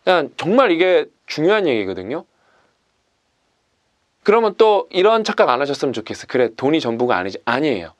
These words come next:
돈은 생각보다 중요합니다. 왜? 여러분이 어떤 꿈을 이룰 때, 꿈을 이룰 때 돈이 필요한 경우도 많아요.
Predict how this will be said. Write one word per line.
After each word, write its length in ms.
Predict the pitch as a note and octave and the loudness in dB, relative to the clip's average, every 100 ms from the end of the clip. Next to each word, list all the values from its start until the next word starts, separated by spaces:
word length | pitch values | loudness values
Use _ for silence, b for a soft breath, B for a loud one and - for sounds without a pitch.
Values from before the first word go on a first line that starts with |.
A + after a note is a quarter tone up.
| _ | _
돈은 240 | B2 C#3 | -2 -2
생각보다 520 | B2 D3+ E3+ E3+ E3 - | -2 -4 -8 -6 -4 -4
중요합니다. 580 | - G#2+ G2+ D#2+ D2+ D#2 | -6 -10 -10 -12 -16 0
왜? 240 | A#2+ A2+ B B B B B - | 0 0 B B B B B 4
여러분이 540 | D#3 F#3+ D#3 F3 D#3+ | 4 4 2 2 2
어떤 460 | - B2 - F#3 E3+ | 2 0 2 0 2
꿈을 340 | G#3 A#3 A3 | 2 2 2
이룰 300 | B2+ A2 G#2+ | 2 -2 -2
때, 260 | - B2+ F2 _ _ _ _ _ _ _ | 0 -2 -2 _ _ _ _ _ _ _
꿈을 300 | - G#3 G#3 | 0 2 4
이룰 280 | C3+ A2+ A2 | 2 0 0
때 180 | E3 G3+ _ | -2 -2 _
돈이 360 | - A#2+ C#3 E3 | -10 -4 -2 -2
필요한 380 | E3 - D#3 D3 | -4 -2 0 0
경우도 320 | C#3 B2+ A#2+ | -2 -4 -6
많아요. 400 | E2 D#2 F2 D2+ | -8 -12 -14 -16